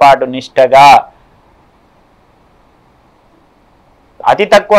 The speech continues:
ఖర్చుతోటి remedy చేసుకునేటటువంటి ఉపాయాన్ని మీకు సూచించబోతున్నాను. శ్రద్ధగా వినండి. ఏమిటంటే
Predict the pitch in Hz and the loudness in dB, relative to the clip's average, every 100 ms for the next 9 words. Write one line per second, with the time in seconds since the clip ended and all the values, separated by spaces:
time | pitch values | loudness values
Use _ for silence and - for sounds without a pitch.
0 | 180 170 - 160 147 127 151 131 117 - | 0 -2 -4 -4 -4 -2 -2 -2 -6 -14
1 | - 113 139 160 156 135 - 123 120 117 | -8 -6 -4 -6 -6 -8 -8 -14 -12 -12
2 | 113 117 117 180 135 127 135 131 127 143 | -12 -12 -6 -6 -4 -2 0 2 -2 -6
3 | 202 143 135 - 131 147 131 147 123 123 | -10 -12 -16 -14 -14 -10 -6 -4 -4 -6
4 | 120 120 139 214 254 _ _ _ - 127 | -6 -6 -2 -2 -4 _ _ _ -4 -2
5 | 123 143 147 190 240 240 _ 110 117 120 | -2 -2 2 4 2 -2 _ -16 -12 -10
6 | 120 110 - _ _ _ _ _ _ _ | -8 -10 -12 _ _ _ _ _ _ _
7 | _ _ 120 123 139 127 120 143 | _ _ -8 -8 -2 -2 0 0